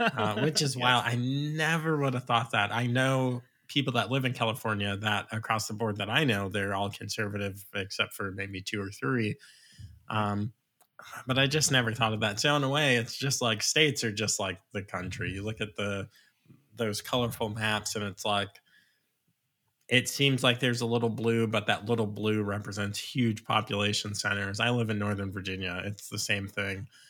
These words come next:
Speaker 2: I tell people that Virginia is a purple state because it is, even with the,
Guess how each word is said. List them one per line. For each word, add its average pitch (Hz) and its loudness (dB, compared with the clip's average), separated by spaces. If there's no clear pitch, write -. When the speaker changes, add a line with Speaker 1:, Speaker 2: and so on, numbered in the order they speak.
Speaker 2:
I 113 2
tell 165 2
people 131 -2
that 104 0
Virginia 110 -2
is 113 0
a 110 -2
purple 104 -6
state 107 -2
because 107 -4
it 95 -8
is, 98 -2
even 135 0
with 120 2
the, 104 -4